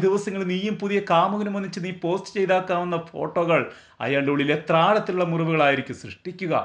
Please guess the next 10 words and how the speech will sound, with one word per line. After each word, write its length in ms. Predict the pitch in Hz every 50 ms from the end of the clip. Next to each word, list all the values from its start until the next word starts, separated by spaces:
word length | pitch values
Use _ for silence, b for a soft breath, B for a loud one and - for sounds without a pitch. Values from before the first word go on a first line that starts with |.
| B B B B B B B B -
മരിച്ചു 380 | 120 120 135 139 151 151 - 185 165
പോയ 180 | 170 175 170 175
ഒരാൾ 140 | 170 175 175 170
സൃഷ്ടിക്കുന്ന 400 | - 170 - - 196 - 196 185 185 156 170
വേദനയേക്കാൾ 460 | 180 196 202 220 214 214 202 208 196 175 165
എത്രയോ 260 | 165 - 220 226 233 240 240
ഇരട്ടിയായിരിക്കും 640 | 233 226 - 233 220 214 202 208 196 170 208 190 180 160
അത് 160 | 156 151 160 156 175 190 190 B B B B B B
വരെ 260 | 135 156 156 156 160 156 160 -
കൂടെ 260 | 156 151 175 180